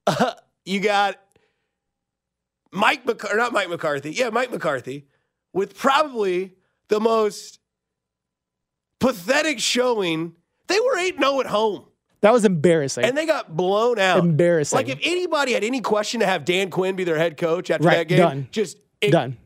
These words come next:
Speaker 1: scam
Speaker 2: He got
Speaker 1: likely on your
Speaker 2: pantsed.
Speaker 1: phone. Oh, dude, that was bad.
Speaker 2: From the start.
Speaker 1: I mean, not good.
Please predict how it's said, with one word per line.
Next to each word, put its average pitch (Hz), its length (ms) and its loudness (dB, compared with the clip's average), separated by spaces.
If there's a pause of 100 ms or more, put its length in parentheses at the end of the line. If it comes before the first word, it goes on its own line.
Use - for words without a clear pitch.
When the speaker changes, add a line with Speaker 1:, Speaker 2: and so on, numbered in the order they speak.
(140)
Speaker 1:
scam 240 500 -4 (160)
Speaker 2:
He 190 60 4
got 190 140 4
Speaker 1:
likely 165 100 0
on 160 120 0
your 139 80 -2
Speaker 2:
pantsed. 123 240 -4
Speaker 1:
phone. 107 100 -14 (340)
Oh, 240 360 0
dude, 170 260 -4
that 185 140 0
was 123 120 -8
bad. 151 520 -2
Speaker 2:
From 185 240 4
the 139 60 -4
start. 143 380 0 (240)
Speaker 1:
I 247 120 4
mean, 185 240 -2
not 208 260 0
good. 226 380 -2